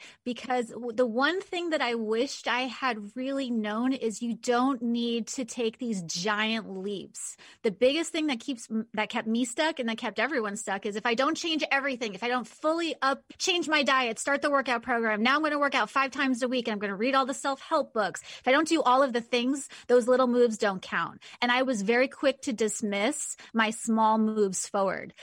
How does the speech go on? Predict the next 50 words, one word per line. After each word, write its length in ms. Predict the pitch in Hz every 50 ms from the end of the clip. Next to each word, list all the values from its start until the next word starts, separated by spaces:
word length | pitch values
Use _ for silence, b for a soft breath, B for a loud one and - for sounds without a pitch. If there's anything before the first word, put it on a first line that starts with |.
| B B B
But 100 | 240 240
it's 120 | 247 -
sort 240 | - 320 311 320 311
of 80 | 302
like 160 | 294 285 277 277
if 100 | 262 247
you're 100 | 254 240
gonna 140 | 254 247
take 200 | 233 - 285 277
a 40 | 277
medication, 760 | 247 240 226 220 208 - 294 330 330 - - - 233 220 220
you 320 | 220 208 - 220 208 226 220
have 260 | 220 262 269 277 277
to 80 | - 262
sort 240 | - - 262 240 220
of 120 | 202 175
dose 340 | - 226 226 247 220 - -
yourself 380 | 247 240 - - 247 214 208 - -
up 320 | - 202 208 233 - _ B B B B
so 120 | B - 254
your 180 | 233 214 214
body 360 | 202 202 196 202 214 226 247
can 160 | 233 - 220 202
tolerate 580 | - - 196 196 196 214 226 240 254 277 294
it, 240 | 320 349 349 320 -
so 220 | - - - 247 226
that 140 | 214 220 208
eventually 640 | 214 202 185 214 214 220 233 226 - 277 254 247 247
you 140 | 233 226 220
can 140 | - 226
get 180 | 208 220 214 -
to 120 | - 233
a 40 | 208
healing 500 | 196 - - 233 220 220 214 208 202 185
level 400 | 196 196 196 190 220 226 233 240
of 120 | 220 214 196
that 180 | 208 196 175
medicine. 560 | 196 196 196 196 247 - - 330 339 349 359 330 B B B B B
This 120 | B 349 339
is 100 | 415 330
the 100 | 269 233
same 280 | - - 247 226 185
thing. 380 | 170 - - 214 196 - 147 180 B B B B -
We're 140 | 214 247 240
so 400 | - - - - - 311 330 320
quick, 360 | - - - 285 285 302 -
and 140 | - 226 220
so 280 | - - 247 247 240 240
was 120 | 233 220
I, 320 | 233 226 214 196 190 196